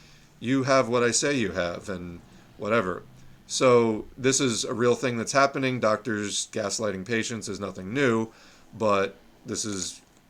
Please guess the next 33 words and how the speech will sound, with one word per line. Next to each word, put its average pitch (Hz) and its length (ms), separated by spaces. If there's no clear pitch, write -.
a 117 80
pretty, 117 580
um, 90 440
widespread 110 680
phenomenon 127 640
because 104 360
long 107 320
covid 110 400
now, 95 520
you 120 120
know, 90 220
represents 113 460
a 104 60
significant 101 560
expansion 98 540
of 90 80
people 95 240
this 87 200
is 85 80
happening 92 480
to. - 200
Now, 127 140
second 190 340
article, 107 500
millions 156 500
of 120 120
workers, 123 400
this 104 140
is - 20
from 110 160
the 95 60
Seattle 101 340
Times, 95 420